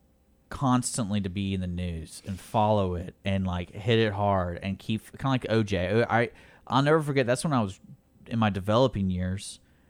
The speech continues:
That, I remember being in elementary school and p-, teachers, like, in class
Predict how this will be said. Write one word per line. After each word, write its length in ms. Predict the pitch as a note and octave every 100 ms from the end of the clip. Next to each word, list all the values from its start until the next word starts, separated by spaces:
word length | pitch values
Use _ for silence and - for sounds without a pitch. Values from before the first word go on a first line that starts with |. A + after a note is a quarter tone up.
| _ _ -
That, 460 | G#2 G#2+ A#2 B2+ G2+ E2+
I 120 | G2+
remember 300 | B2+ C3 B2
being 280 | G#2 A2 G#2
in 220 | G2 F#2 -
elementary 560 | G#2+ G2+ G2+ A2 G#2 F#2
school 520 | - F2+ F2 E2+ - _ _ _ _ _ -
and 260 | G2+ F2+ -
p-, 200 | C3+ C3
teachers, 580 | - D#3+ D3+ C3+ A2 G2+
like, 180 | F2+ - -
in 260 | C3 C3+
class 600 | A2+ A#2 A#2+ G#2 F#2 -